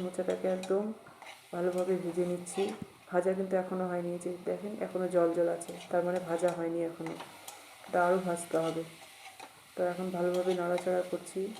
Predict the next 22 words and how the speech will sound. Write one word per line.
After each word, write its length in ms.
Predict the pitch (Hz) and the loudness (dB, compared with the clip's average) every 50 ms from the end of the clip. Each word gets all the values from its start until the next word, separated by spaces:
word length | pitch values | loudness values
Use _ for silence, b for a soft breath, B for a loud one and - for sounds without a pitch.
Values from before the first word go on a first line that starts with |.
| - - - 185 | -12 -10 -8 -4
ভালোভাবে 340 | 175 170 170 175 175 175 180 | -2 0 0 2 2 0 0
নাড়াচাড়া 380 | 175 170 170 170 - 175 175 175 | 0 -2 -2 -4 -2 -4 -4 -2
করে 120 | 175 180 175 170 | -2 -4 -4 -4
ভালোভাবে 320 | 160 165 165 165 180 180 175 165 | -4 -4 -2 -2 -2 -2 -2 -2
ভেজে 220 | 165 165 165 170 170 170 | -4 -4 -2 -2 -2 -2
নেব। 140 | 165 165 180 196 226 226 - - - - - - - - - - - - - - - - - - - - - - - - - - - - - - - - - - - - - - - 784 - - - - - - - - - - - - - 190 | -2 -2 -2 -2 -4 -4 -8 -16 -20 -20 -20 -20 -20 -20 -20 -20 -18 -18 -16 -16 -16 -18 -18 -20 -20 -20 -20 -20 -20 -20 -18 -20 -18 -20 -20 -20 -20 -20 -20 -18 -18 -18 -16 -12 -12 -12 -12 -12 -16 -18 -20 -20 -20 -16 -16 -16 -14 -10 -8 -8
এই 60 | 180 | -6
যে 80 | 175 175 180 | -6 -4 0
ভেজে 260 | 180 180 180 180 180 | 0 2 2 2 2
নিচ্ছি, 380 | 180 175 175 180 - - - 185 196 226 - - - - - - - - - - - - - - - - - - - - - | 2 0 -2 -4 -8 -6 -4 -4 -4 -4 -6 -12 -18 -20 -20 -20 -20 -20 -14 -14 -12 -12 -14 -16 -20 -20 -20 -20 -20 -10 -4
এই 80 | 180 185 | 0 0
যে 80 | 180 170 | 4 4
দেখেন 280 | 180 175 175 202 196 190 | 4 4 4 2 0 -2
এখন 200 | 180 180 185 185 180 175 | -2 -2 -4 -4 -2 -2
অনেকটা 260 | 185 185 - - 190 | -2 -4 0 0 0
ভাজা 220 | 170 175 170 170 170 | 2 2 2 4 4
হয়ে 140 | 170 165 165 | 4 4 2
গেছে, 180 | 165 - 170 170 175 - - - 185 175 | 0 -4 -6 -10 -12 -12 -12 -10 -2 2
জল 160 | 175 175 170 170 | 4 4 4 6
জল 180 | 175 175 170 | 6 6 6
নাই 240 | 175 170 170 170 175 175 175 | 6 4 2 0 0 0 0
আর, 140 | 185 214 | 0 -2